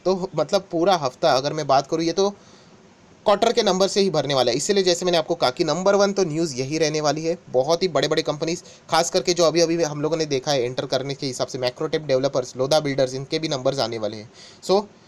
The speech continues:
इन सारे numbers के ऊपर आप लोगों ने focus यहाँ पे रखना है। तो ये हो गया point number one। Point number टू की बात करें तो obviously COVID and vaccination से related data, ये भी important है। हाँ, हमारे India में अभी हम कह सकते हैं कि second wave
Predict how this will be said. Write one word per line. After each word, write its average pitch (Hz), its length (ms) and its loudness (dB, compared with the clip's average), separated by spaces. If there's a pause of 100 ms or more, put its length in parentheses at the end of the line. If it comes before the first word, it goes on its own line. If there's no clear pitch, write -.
(240)
इन 226 180 0
सारे 196 480 4
numbers 160 340 0
के - 80 -4
ऊपर 151 180 0
आप 139 200 2
लोगों 147 160 -2
ने 147 60 -4
focus 135 360 -4
यहाँ 117 100 2
पे 185 160 -4 (140)
रखना 123 260 -2
है। 113 60 -2
तो 160 160 -2
ये 175 140 4
हो 185 140 0
गया 170 140 2
point 147 260 -2
number 156 220 -2 (280)
one। 117 200 2 (340)
Point 214 200 4
number 202 220 2
टू 185 160 0
की 180 140 -2
बात 156 200 4
करें 165 220 0
तो 127 200 0
obviously 156 540 -2 (100)
COVID 151 320 -2
and 143 220 -4
vaccination 143 520 -2
से 160 120 -2
related 139 400 -2
data, 120 300 0 (580)
ये 160 100 2
भी 190 140 4
important 139 460 0
है। 101 120 -4 (180)
हाँ, 165 120 4
हमारे 156 300 2
India 156 240 0
में 165 100 2
अभी 156 320 -2
हम 160 120 -6
कह 240 200 0
सकते 196 300 -4
हैं 101 100 -6 (380)
कि 180 260 -2
second 180 380 0
wave 180 220 2